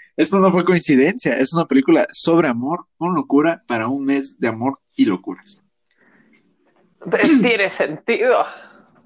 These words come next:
Speaker 1: Todo el sentido. Y no tiene nada que ver con que, ¿cuándo se estrenó, de veras?
Speaker 2: Eh, no sé, güey, como hace una semana, ¿no?
Speaker 1: Pero, según yo
Speaker 2: Más
Speaker 1: sí
Speaker 2: de
Speaker 1: era
Speaker 2: dos
Speaker 1: para
Speaker 2: no lleva,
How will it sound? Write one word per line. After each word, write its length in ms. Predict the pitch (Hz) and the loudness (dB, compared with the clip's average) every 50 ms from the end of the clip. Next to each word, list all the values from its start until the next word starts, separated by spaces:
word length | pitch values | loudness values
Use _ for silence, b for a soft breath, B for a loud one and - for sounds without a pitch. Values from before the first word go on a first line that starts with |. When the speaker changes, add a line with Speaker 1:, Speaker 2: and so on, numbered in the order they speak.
| _ _ - | _ _ -2
Speaker 1:
Todo 220 | - 165 151 175 | 0 2 2 2
el 80 | 175 156 | 2 0
sentido. 400 | - 160 143 - 151 147 139 131 131 - _ _ _ _ _ - - _ _ _ _ _ _ _ - - - _ _ _ _ _ | 0 -2 0 2 4 4 2 2 -2 -8 _ _ _ _ _ -20 -20 _ _ _ _ _ _ _ -20 -20 -20 _ _ _ _ _
Y 400 | - 170 175 185 180 180 - - _ _ _ _ _ _ _ | 4 4 4 4 4 0 -4 -12 _ _ _ _ _ _ _
no 200 | - 131 139 151 147 | -6 -2 -2 0 2
tiene 200 | - 156 151 147 | 2 2 4 4
nada 220 | 143 143 143 143 | 4 4 2 2
que 100 | 139 - 131 | 2 2 4
ver 180 | 127 127 - | 4 2 2
con 160 | - 143 135 131 | 0 -2 -2 -2
que, 520 | - - 127 131 135 139 143 143 143 _ _ _ _ _ _ _ _ _ _ _ _ _ _ _ _ _ _ | 0 0 2 4 4 4 2 2 0 _ _ _ _ _ _ _ _ _ _ _ _ _ _ _ _ _ _
¿cuándo 220 | - 185 208 254 277 | -2 0 2 2 2
se 120 | 269 269 | 2 2
estrenó, 340 | 196 - 135 127 123 143 170 | 0 0 0 2 2 2 4
de 80 | 180 175 | 6 6
veras? 420 | 175 180 180 170 175 - - _ _ _ _ _ _ _ _ _ _ _ _ _ _ _ _ _ _ _ _ _ _ _ _ _ _ _ _ _ _ _ _ - | 6 4 4 2 -2 -6 -12 _ _ _ _ _ _ _ _ _ _ _ _ _ _ _ _ _ _ _ _ _ _ _ _ _ _ _ _ _ _ _ _ -4
Speaker 2:
Eh, 400 | - 131 135 135 135 135 135 135 | 0 0 2 2 2 2 0 0
no 120 | 135 135 131 | -2 -4 -6
sé, 320 | - - - 117 107 135 | -6 -6 -4 -2 0 0
güey, 300 | 151 160 139 117 117 - - _ | 2 2 0 -2 -2 -6 -12 _
como 260 | - 131 117 120 123 | -6 -6 -4 -2 0
hace 200 | 131 131 131 - | -2 -2 -2 -2
una 100 | 160 156 147 | -2 -2 -2
semana, 420 | - 135 120 117 127 151 170 160 151 | -4 -4 -4 -4 -2 -2 -2 -2 -2
¿no? 220 | 151 175 233 277 - - _ _ _ _ _ _ _ _ _ _ _ | -2 -4 -6 -8 -12 -18 _ _ _ _ _ _ _ _ _ _ _
Speaker 1:
Pero, 320 | - 165 160 151 - - - _ _ _ _ _ _ _ - | 0 2 4 4 2 0 -4 _ _ _ _ _ _ _ -12
según 340 | 156 - - 160 165 185 | -4 0 2 4 4 4
yo 60 | 220 233 | 4 4
Speaker 2:
Más 140 | 226 202 | 2 4
Speaker 1:
sí 60 | 208 208 | 6 6
Speaker 2:
de 60 | 202 | 6
Speaker 1:
era 80 | 190 190 | 6 6
Speaker 2:
dos 120 | 185 175 | 4 2
Speaker 1:
para 140 | 185 185 165 | 0 -2 -2
Speaker 2:
no 20 | 151 | 0
lleva, 200 | 147 139 139 131 | 0 2 2 2